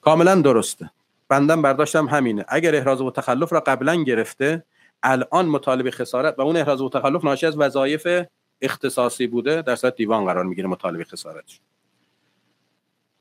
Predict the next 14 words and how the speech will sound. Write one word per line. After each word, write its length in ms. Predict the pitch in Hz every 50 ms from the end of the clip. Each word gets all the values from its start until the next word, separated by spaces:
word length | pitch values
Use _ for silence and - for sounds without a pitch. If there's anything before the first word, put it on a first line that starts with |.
| _ _ _ _ _ _ _ _ -
نکته 380 | 175 190 185 - - 226 254 233 -
آخر 340 | - 160 165 160 147 208 220
در 180 | 202 180 175 170
بحث 240 | 156 160 147 - 160
مطالبه 440 | 151 147 - 151 135 135 139 135
خسارت 420 | 131 - 139 - - 139 151 175 175
این 140 | - 175 160
هست 180 | 151 131 - -
که 80 | - -
آیا 300 | 185 226 233 214 202 170
برای 280 | 147 160 165 190 214 202
مطالبه 540 | 175 170 165 - 160 156 156 156 147 151
خسارت 680 | 143 - - 151 147 - 156 151 151 175 185 175 165 -
من 200 | 160 170 185 185